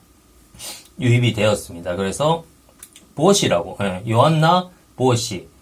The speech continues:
이 선수는 세터로서 지금 예전에 이 선수의 앞 세대에서는 전에도 한번 말씀드린 바가 있듯이 마야 오그네노비치 선수, 세르비아 선수하고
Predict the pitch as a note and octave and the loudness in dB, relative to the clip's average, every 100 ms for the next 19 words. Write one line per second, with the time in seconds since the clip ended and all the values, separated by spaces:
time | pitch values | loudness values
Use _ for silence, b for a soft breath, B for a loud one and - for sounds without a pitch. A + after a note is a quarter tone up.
0 | b b E3+ E3+ D#3 B2+ C3 C3 E3+ G#3+ | b b -2 2 2 2 0 0 0 0
1 | G#3 - A#3 - C3 F2+ - F2+ - C3 | -2 -4 -2 0 0 0 -6 -8 -6 -4
2 | C3 C3 C3 F3+ F#3+ F#3+ F#3 G3 D#3+ C3 | -4 -2 2 4 6 6 4 2 2 0
3 | C3 B2+ B2+ - D#3 C#3 A#2+ A2+ A2 B2 | -2 0 0 0 0 0 0 0 -2 0
4 | G3 G3+ B B - E3 D3 A2+ G#2 A2 | 0 -2 B B 0 0 2 0 0 0
5 | G2+ F#2 C3 A#2 A2 A#2 A2+ G2+ G2+ G2+ | 0 -2 -2 0 0 0 0 0 0 0
6 | G2 G2 - G2+ - D#3 F#3 B B B | -2 -6 -10 -10 -4 -4 -4 B B B
7 | B A#2 C3 E3 C#3 A2+ G#2 A2+ A#2+ - | B 0 4 4 4 2 -2 -2 -2 -2
8 | A#2 A#2+ A#2 A2+ - F#2+ F#2 E2+ F2+ A2+ | -2 0 0 -2 -4 -8 -10 -10 -10 -6
9 | G#2 A2 A2 F#2+ G2+ F#2 G#2 F#2 F2+ C#3+ | -4 -2 -2 -2 -4 -6 -4 -2 -4 -2
10 | F3 G3+ | -2 -2